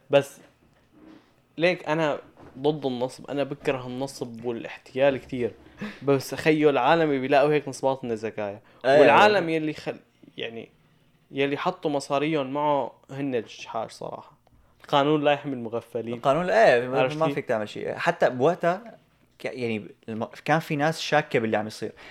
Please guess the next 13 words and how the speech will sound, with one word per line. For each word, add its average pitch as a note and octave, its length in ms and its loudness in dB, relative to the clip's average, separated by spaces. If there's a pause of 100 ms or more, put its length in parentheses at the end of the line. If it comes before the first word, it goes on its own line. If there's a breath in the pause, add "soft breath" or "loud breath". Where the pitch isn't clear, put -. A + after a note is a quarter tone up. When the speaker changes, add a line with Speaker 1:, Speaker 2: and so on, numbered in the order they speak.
(120 loud breath)
Speaker 2:
لأنه B2 120 -2
هو D#3 160 2
شو F#3 140 -4
كان F3 140 0
يعمل؟ C3 240 -4
كان C#3 220 -4
دايمًا F#3 400 0
ي-، C3+ 160 -6 (120)
لما B2+ 200 -2
يورجيهم B2+ 420 -4
ريبورت D3 420 -4
دايمًا E3+ 300 0
ربحان. B2+ 420 -2